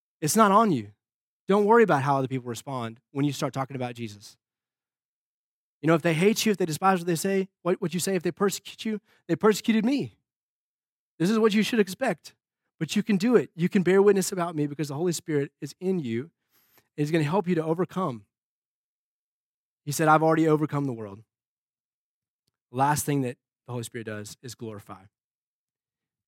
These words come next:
It's pretty tight with the idea of bearing witness. Glorify, chapter sixteen, verse fourteen.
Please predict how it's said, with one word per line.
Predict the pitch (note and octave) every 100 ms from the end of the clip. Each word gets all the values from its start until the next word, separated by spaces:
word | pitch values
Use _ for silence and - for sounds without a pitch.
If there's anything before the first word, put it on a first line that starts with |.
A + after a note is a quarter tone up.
| _ _ _ _ _
It's | _
pretty | G#3+ G3+
tight | E3+ E3+ E3
with | D3 C3+
the | C#3
idea | C3+ C3 C3+
of | A#2+
bearing | C#3 C3+
witness. | C3+ C3+ C#3 - - _
Glorify, | C3+ E3 D3 D#3 D3+ D3+ - _ _ _ _ _ _ _ _ _ _
chapter | E3+ D#3+
sixteen, | C#3 D3+ D3+ D3
verse | C3
fourteen. | - C3+ - A#2 G2